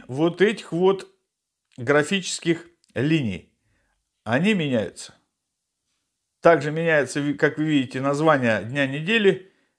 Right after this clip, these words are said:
и числа месяца. Все, когда здесь поменяли, идем дальше. И вот здесь уже вверху у нас меняется виджет. Мы можем поставить, что захотим. А я, наверное, поставлю температурку по ощущениям.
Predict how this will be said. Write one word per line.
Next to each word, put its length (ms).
и 460
числа 360
месяца. 640
Все, 300
когда 300
здесь 180
поменяли, 540
идем 260
дальше. 400
И 140
вот 240
здесь 260
уже 160
вверху 680
у 100
нас 260
меняется 460
виджет. 380
Мы 200
можем 320
поставить, 560
что 400
захотим. 720
А 80
я, 180
наверное, 240
поставлю 460
температурку 640
по 180
ощущениям. 680